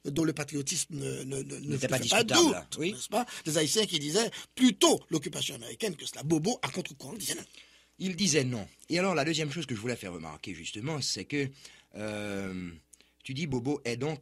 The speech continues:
Speaker 2: le père des luttes, des luttes, euh,
Speaker 1: Anti-impérialistes.
Speaker 2: anti-impérialistes, c'est-à-dire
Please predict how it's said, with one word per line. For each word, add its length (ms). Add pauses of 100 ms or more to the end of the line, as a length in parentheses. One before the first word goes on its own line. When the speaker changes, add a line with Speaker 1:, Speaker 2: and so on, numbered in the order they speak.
Speaker 2:
le 220
père 420
des 140
luttes, 420 (320)
des 140
luttes, 360 (640)
euh, 260
Speaker 1:
Anti-impérialistes. 600
Speaker 2:
anti-impérialistes, 640
c'est-à-dire 320